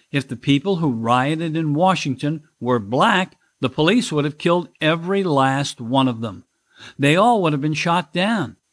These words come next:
But since they were Trump supporters, the police didn't do anything. In fact, they opened the doors to the Capitol building and they welcomed them in. They were helping them.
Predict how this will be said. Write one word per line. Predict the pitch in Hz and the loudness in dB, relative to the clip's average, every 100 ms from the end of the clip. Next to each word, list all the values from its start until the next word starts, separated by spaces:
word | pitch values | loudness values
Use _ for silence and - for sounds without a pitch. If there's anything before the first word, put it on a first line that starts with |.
| _ | _
But | - 98 | -12 -2
since | - 156 - | 0 2 0
they | 135 | -2
were | 120 | -2
Trump | 117 180 240 | -2 2 2
supporters, | 247 143 - 120 110 190 - - _ | 0 -6 -6 -6 -4 -4 -6 -12 _
the | 143 | -6
police | - 165 233 - | 0 2 2 0
didn't | 156 160 160 | -4 -2 0
do | 165 | 2
anything. | 190 247 233 175 98 _ _ | 4 2 0 -4 -6 _ _
In | - 262 | -2 0
fact, | - 233 208 _ _ _ | 2 0 0 _ _ _
they | - 147 151 | 0 0 2
opened | 175 196 233 214 | 2 2 2 0
the | |
doors | 156 117 113 147 170 196 - | -2 -2 2 2 2 0 -4
to | 135 | -6
the | 135 | -6
Capitol | - 208 220 185 135 | -4 -4 0 0 0
building | 123 131 131 185 185 _ _ | 2 0 2 -2 -6 _ _
and | 151 143 | -2 0
they | 139 | 2
welcomed | 135 131 143 202 165 143 131 | 0 0 2 2 0 0 0
them | 131 135 | 2 2
in. | 170 139 - _ _ _ _ - | 2 0 -4 _ _ _ _ -4
They | 220 | 0
were | 226 | 2
helping | 170 254 262 233 190 | 2 0 0 0 0
them. | 117 | -2